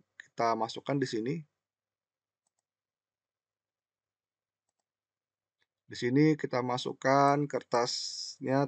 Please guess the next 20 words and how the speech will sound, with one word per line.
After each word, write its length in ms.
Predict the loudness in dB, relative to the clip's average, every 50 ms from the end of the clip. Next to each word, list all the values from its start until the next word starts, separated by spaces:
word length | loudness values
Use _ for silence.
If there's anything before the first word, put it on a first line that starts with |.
| -2
tiga 280 | -6 -4 2 2 2 2 2
tiga 400 | -2 -6 0 2 4 4 4 2
kali 600 | 2 2 4 4 4 2 2 0 0 -2 -6 -10 _ _ _ _ _ _ _ _ _ _ _ _ _ _ -16
empat 240 | -4 -2 -2 -2 -2 _
puluh 480 | _ 0 2 4 4 4 4 4 2 0 -6 -14 _
delapan 480 | -4 0 0 2 0 0 -2 -4 -6 -4
senti, 520 | -2 0 2 2 2 2 2 2 4 4 2
teman-teman. 480 | 2 0 -2 -4 -2 -2 -4 -4 -4 -8 -12 _ _ _ _ _ _ _ _ _ _ _ _ _ _ _ _ _ _ _ _ _ -6
Yang 120 | -4 0 2 2
lain 140 | 2 4 4
tidak 160 | 4 2 2
perlu 160 | 2 2 2 2
dirubah, 440 | 4 2 2 2 2 2 0 0 -4 _
settingan 400 | -8 -6 -4 -2 -2 -2 -2 -4
seperti 440 | -6 -2 -2 -2 -2 0 -2 -2 -2
ini, 160 | -2 -2 -4 -2
C 120 | 0 0 0
M 120 | 0 -2
Y 120 | -4 -4 -2
K 320 | 0 2 4 4 2 0